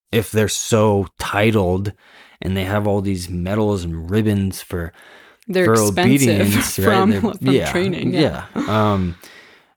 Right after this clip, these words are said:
Speaker 1: why is there still this lack, right? What is that?" And I'm like, "It's,"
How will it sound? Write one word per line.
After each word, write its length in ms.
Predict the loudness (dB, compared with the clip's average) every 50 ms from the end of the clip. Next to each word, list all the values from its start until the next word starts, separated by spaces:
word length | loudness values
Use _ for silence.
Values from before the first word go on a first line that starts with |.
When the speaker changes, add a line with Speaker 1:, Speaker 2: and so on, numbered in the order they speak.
| _ _
Speaker 1:
why 540 | -10 -10 -10 -8 -6 -4 -2 0 0 2 2
is 180 | 2 2 2
there 160 | 2 2 2
still 300 | 2 0 -2 0 0 0
this 220 | 0 0 -4 -4 -4
lack, 520 | -6 -6 -4 -6 -8 -12 -14 -16 -20 -20 -20 _ _ _ _
right? 220 | -2 -2 0 0 2
What 160 | 2 2 4
is 180 | 4 2 2 -2
that?" 260 | -6 -6 -6 -10 -14 -10
And 160 | -4 0 2
I'm 140 | 4 4 4
like, 260 | 4 4 4 2 -2 -6 _ -20 -20 _
"It's," 240 | -12 -12 -10 -10 -14